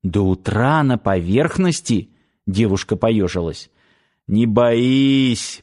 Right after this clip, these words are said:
подбодрил копающийся в рюкзаке охотник. «Думаю, быстрее управимся. Местная живность под вечер не особо кочевряжется, значит,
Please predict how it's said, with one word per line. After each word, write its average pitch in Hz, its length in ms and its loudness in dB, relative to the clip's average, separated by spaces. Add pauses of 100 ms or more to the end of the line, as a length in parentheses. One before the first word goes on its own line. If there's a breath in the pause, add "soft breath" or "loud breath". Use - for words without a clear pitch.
(100)
подбодрил 120 680 0
копающийся 117 960 0
в 98 60 0
рюкзаке 104 560 0
охотник. 90 560 -8 (600)
«Думаю, 165 540 2
быстрее 160 760 2
управимся. 104 800 0
Местная 196 680 0
живность 196 640 0
под 156 220 2
вечер 175 560 0
не 175 180 0
особо 180 640 0
кочевряжется, 156 1040 0
значит, 156 540 -2